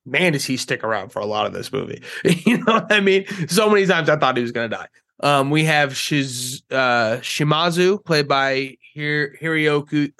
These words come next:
Hirioki Sanada, sorry. Akira,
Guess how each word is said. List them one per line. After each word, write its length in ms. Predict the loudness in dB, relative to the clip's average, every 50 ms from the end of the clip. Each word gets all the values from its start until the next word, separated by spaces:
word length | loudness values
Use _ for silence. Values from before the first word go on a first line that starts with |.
| -8 -4
Hirioki 640 | -2 0 2 4 2 2 0 0 -2 -2 -2 -2 -4 -10 _ _ -12
Sanada, 480 | -6 -4 -2 0 0 0 -2 -2 -4 -6
sorry. 300 | -8 -8 -6 -6 -8 -8 -12 -16 -12 -10
Akira, 600 | -10 -8 -4 2 4 4 4 6 4 4 2 0